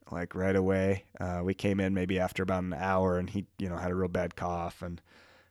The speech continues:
and so he was, uh, not feeling good. So we pretty much rested the rest of the day, and that was kinda,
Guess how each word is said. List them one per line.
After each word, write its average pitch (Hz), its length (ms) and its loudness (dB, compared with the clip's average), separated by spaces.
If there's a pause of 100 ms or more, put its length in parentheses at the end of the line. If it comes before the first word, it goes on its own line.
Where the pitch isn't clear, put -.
and 90 160 -8
so 127 160 6
he 127 180 10
was, 107 240 8
uh, 95 360 8
not 104 240 4
feeling 101 420 4
good. 92 260 -2
So 87 520 -4
we 101 100 -6
pretty 120 240 -2
much 120 240 0
rested 104 380 -2
the 95 100 2
rest 87 280 -2
of 92 60 -6
the 90 80 -2
day, 87 280 -4
and 92 120 -2
that 98 140 0
was - 100 -6
kinda, 107 380 4